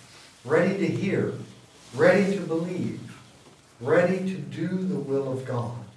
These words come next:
Twice we are told in the Gospel of Luke, Mary pondered all of these things in her heart. She spent time every day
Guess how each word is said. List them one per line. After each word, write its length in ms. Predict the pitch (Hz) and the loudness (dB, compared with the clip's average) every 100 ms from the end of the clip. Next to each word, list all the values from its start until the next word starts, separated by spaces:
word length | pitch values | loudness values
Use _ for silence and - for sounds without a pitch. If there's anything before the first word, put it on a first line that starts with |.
| - - - - - - - - _ _ - - - _ _ - | -20 -20 -20 -20 -20 -20 -20 -20 _ _ -20 -20 -20 _ _ -6
Twice 420 | 180 220 - - | 2 4 4 0
we 120 | 180 | -2
are 180 | 151 151 | -2 4
told 360 | 160 156 151 | 8 8 8
in 60 | 139 | 2
the 80 | 131 | 0
Gospel 580 | 147 151 147 - 139 127 | 0 0 -2 -6 -4 -4
of 180 | 131 | -2
Luke, 240 | 160 156 151 - - - _ _ _ _ | -2 -2 -6 -12 -20 -20 _ _ _ _
Mary 400 | 135 156 165 165 | 0 2 2 0
pondered 680 | - 190 226 233 135 135 135 - | -4 -4 -2 0 0 -2 -4 -2
all 280 | 170 220 226 | 0 2 0
of 160 | 175 | -2
these 220 | 196 - | -6 -8
things 380 | - 208 156 123 | -6 -4 -4 -4
in 120 | 120 117 | -6 -8
her 240 | 139 143 | -8 -8
heart. 360 | 151 156 - - - - _ _ _ _ _ _ _ _ _ _ - | -6 -6 -6 -12 -20 -20 _ _ _ _ _ _ _ _ _ _ -18
She 240 | - 202 | -10 -8
spent 480 | 185 - 208 190 190 | -6 -4 -2 -2 -2
time 600 | 185 226 226 113 - - - | -4 -2 -2 -2 -6 -8 -2
every 380 | 196 196 208 | 0 0 -2
day 480 | 175 165 156 139 135 | -2 0 2 0 -4